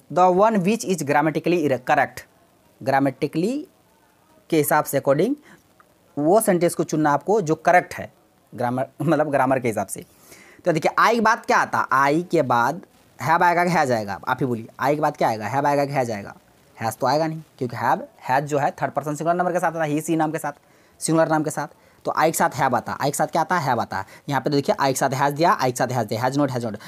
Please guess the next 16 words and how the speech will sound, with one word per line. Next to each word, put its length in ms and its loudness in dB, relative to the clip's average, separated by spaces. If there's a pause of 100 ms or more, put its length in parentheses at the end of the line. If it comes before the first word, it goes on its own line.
(120)
हम 100 -2
पहले 200 2
पता 220 0
कर 180 -2
लिए 120 2
तो 120 0
होगा 240 0
नहीं, 120 -6
गई 140 2
हो, 140 0
भागो, 180 2
भागो, 180 2
हटा, 180 -8 (180)
इसको 160 0
हटा 140 2
दीजिए, 240 -14